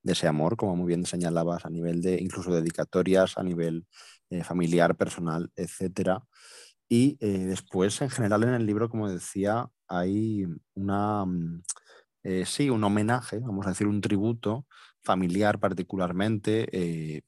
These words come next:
también imagino a nivel, eh, social, a nivel de amistades y, y personas importantes para tu vida, ¿no? Eh, pero particularmente, bueno, y a lo mejor es que, bueno, no sé, es algo muy subjetivo igualmente, pero el poema dedicado a tu madre, Raquel,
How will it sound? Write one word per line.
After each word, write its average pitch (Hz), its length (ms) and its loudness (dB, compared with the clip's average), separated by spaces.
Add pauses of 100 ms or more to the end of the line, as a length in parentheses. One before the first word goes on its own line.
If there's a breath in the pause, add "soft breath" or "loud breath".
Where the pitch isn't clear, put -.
también 85 260 2
imagino 82 380 -2
a 87 40 2
nivel, 78 380 -2
eh, 71 180 -8
social, 82 460 0
a 85 40 4
nivel 82 240 2
de 80 80 -4
amistades 82 600 -4
y, - 160 -12
y 98 120 -4
personas 90 360 -2
importantes 85 400 -2
para 82 200 -2
tu 82 140 -10
vida, 82 280 -2
¿no? 98 220 -4 (520 loud breath)
Eh, 95 180 2
pero 95 240 2
particularmente, 98 800 2
bueno, 95 440 -2
y 87 340 -4
a 80 40 -2
lo 80 80 -2
mejor 85 300 -4
es 85 120 -6
que, 85 240 -4
bueno, 82 400 -8
no 85 120 -6
sé, - 180 -6 (120)
es 92 340 -6
algo 92 240 0
muy 95 120 -2
subjetivo 90 580 -4
igualmente, 92 640 -2 (640 loud breath)
pero 98 220 4
el 90 160 2
poema 92 540 2
dedicado 95 640 -2
a 98 280 -2
tu 101 120 -8
madre, 90 520 -2
Raquel, 92 480 -6